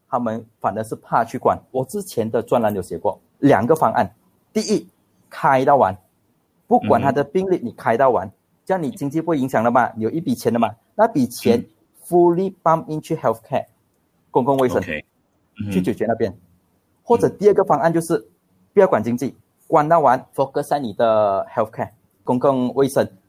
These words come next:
Speaker 1: 做好了，它的 spread，那个 virus covid 没有这么严重了，你的经济就会复苏。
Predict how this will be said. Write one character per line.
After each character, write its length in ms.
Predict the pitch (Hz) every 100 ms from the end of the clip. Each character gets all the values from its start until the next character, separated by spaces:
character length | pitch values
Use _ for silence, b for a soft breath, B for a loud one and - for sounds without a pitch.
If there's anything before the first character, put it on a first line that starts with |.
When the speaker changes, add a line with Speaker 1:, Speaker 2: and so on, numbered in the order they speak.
| _
Speaker 1:
做 180 | - 180
好 380 | 156 - 98 80
了， 260 | 98 - - -
它 120 | 143
的 500 | 143 135 131 127 123
spread， 460 | 123 - - 170 -
那 80 | 147
个 320 | 156 143 135
virus 320 | 117 123 131 - _
covid 260 | - 127 147
没 120 | 120
有 100 | 127
这 160 | 104 147
么 100 | 151
严 220 | 113 92
重 160 | 98 120
了， 160 | - - b
你 100 | 143
的 80 | 170
经 220 | 170 170
济 140 | 185 -
就 100 | -
会 100 | 160
复 200 | 160 147
苏。 220 | 131 104